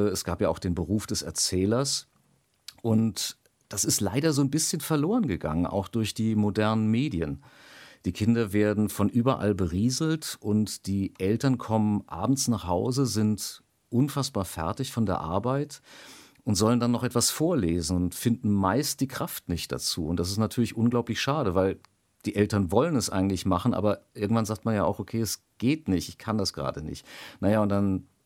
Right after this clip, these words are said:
setze ich das Kind halt vor den Monitor und dann soll sich auf einem,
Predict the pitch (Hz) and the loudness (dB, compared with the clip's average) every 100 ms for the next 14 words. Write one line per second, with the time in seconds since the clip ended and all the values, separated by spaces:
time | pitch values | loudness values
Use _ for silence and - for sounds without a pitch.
0 | - - 107 104 113 - 117 110 104 98 | -4 0 0 0 0 0 0 2 0 0
1 | - 98 95 120 127 127 123 120 107 104 | 0 0 4 2 2 0 0 0 0 0
2 | 104 101 - 80 - 90 92 92 | 0 0 -4 -6 -6 -2 0 0